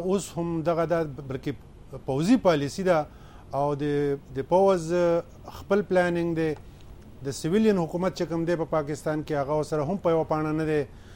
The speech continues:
نو دغه، اه، د افغانستان چې کومې ستونزې دي، هغه هم اوس نړۍ ته معلومې دي. اه،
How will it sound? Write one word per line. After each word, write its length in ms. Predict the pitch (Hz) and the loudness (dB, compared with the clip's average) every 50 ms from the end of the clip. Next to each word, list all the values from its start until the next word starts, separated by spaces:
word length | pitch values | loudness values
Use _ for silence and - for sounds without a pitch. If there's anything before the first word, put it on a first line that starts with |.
| - - - - - - - 160 170 | -20 -20 -20 -20 -20 -12 -8 -4 -2
نو 100 | 180 190 190 185 190 185 190 190 175 - - 156 151 151 | 0 0 0 0 0 0 -2 -2 -4 -8 -12 -10 0 2
دغه، 240 | 202 214 208 214 208 | 4 6 8 8 8
اه، 1080 | 208 202 202 190 - 143 160 165 165 165 160 160 160 160 156 156 156 156 160 - - 147 143 135 | 8 8 6 4 0 -4 -6 -4 -2 -2 -2 -2 -2 -2 -4 -4 -4 -6 -6 -8 -10 -12 -8 -6
د 20 | 151 156 143 151 | -6 -2 -2 -2
افغانستان 520 | 139 143 156 151 156 143 - 190 190 180 | 0 0 0 -2 -2 -2 0 0 0 0
چې 80 | 151 180 160 | -2 -4 -4
کومې 160 | 170 165 160 147 | -2 -4 -4 -4
ستونزې 300 | - 190 190 190 180 196 175 | -4 -6 -4 -4 -4 -4 -2
دي، 80 | 196 190 - - - - - - - 143 | -4 -4 -6 -8 -14 -18 -18 -6 -2 0
هغه 140 | 151 160 196 185 | 2 2 2 4
هم 100 | 208 220 208 | 4 2 2
اوس 140 | 202 180 - - 185 | 0 0 -2 -2 0
نړۍ 420 | 180 175 165 151 139 139 160 185 170 | 0 0 0 0 0 2 2 2 2
ته 60 | 190 190 185 | 0 2 2
معلومې 320 | 185 185 185 180 185 180 165 | 2 2 2 0 0 -2 -2
دي. 100 | 180 180 175 | -2 -2 -4
اه، 840 | - - - - - - - - - - - 135 143 143 143 143 | -4 -10 -16 -20 -20 -20 -20 -20 -16 -10 -6 -4 -4 -2 -2 -4